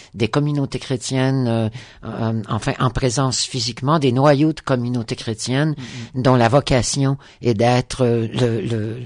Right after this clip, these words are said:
Speaker 1: le point de, de rassemblement, si on veut, la plaque tournante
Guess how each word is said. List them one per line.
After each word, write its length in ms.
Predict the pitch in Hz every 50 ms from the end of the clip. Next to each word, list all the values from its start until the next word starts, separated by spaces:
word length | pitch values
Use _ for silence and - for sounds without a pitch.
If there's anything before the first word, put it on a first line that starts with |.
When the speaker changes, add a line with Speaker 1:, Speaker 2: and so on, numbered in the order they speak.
| - -
Speaker 1:
le 140 | 147 123 107 - - -
point 360 | - - 131 131 131 135 139 143 139 - - - - -
de, 460 | 104 123 117 110 110 110 104 110 107 107 - - - - - - - _ -
de 340 | 90 85 113 123 120 120 120
rassemblement, 800 | 120 117 113 110 - 143 131 131 131 127 117 120 127 143 160 147
si 220 | - - 139 131
on 100 | 120 117
veut, 460 | 107 98 113 131 139 147 156 151 131
la 160 | 117 113 110
plaque 320 | - - 165 165 165 - -
tournante 560 | - 143 104 117 123 127 135 139 139 139 -